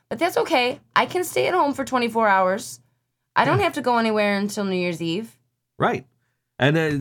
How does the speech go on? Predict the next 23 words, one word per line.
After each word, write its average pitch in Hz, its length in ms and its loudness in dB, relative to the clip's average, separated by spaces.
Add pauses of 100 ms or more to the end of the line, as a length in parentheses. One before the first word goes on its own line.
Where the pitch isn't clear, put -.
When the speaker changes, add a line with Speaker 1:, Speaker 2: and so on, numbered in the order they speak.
(140)
Speaker 2:
s-, - 320 -6
and, 135 460 0
and 131 160 2
I've 165 200 2
got 143 240 0 (120)
fifty 139 300 -2
bucks 143 240 0
for 151 200 -2
Uber 160 380 -2 (640)
that 135 140 2
I 156 100 2
was 185 140 0
planning 123 240 4
on 117 180 4
using 117 300 2
for 131 80 -2
New 123 160 -2
Year's 123 240 4
Eve, 117 240 4
so. 143 140 -2 (380)
Speaker 1:
There - 160 -10
we - 120 -6
go. 190 420 -2